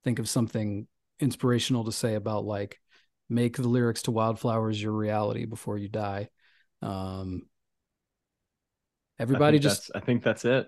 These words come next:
Speaker 2: <laughs>
Speaker 1: That's it, man. We just, we just all need that reminder every once in a while that, like, this will all end.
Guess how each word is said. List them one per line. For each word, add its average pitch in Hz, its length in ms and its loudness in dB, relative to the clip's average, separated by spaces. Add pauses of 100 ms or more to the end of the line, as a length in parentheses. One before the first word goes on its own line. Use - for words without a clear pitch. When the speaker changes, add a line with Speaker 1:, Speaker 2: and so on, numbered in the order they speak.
(120)
Speaker 2:
<laughs> - 120 -16
Speaker 1:
That's 139 240 4
it, 196 160 8
man. 110 380 4 (300)
We 120 100 2
just, 120 200 -4
we 131 160 6
just 139 160 6
all 147 140 10
need 151 160 10
that 143 140 8
reminder 131 460 6
every 113 200 0
once 113 220 -4
in 117 80 -4
a - 20 0
while 107 300 0
that, 104 100 -4
like, 101 420 -6 (1900)
this 120 260 0
will 131 120 6
all 127 240 4
end. 113 420 0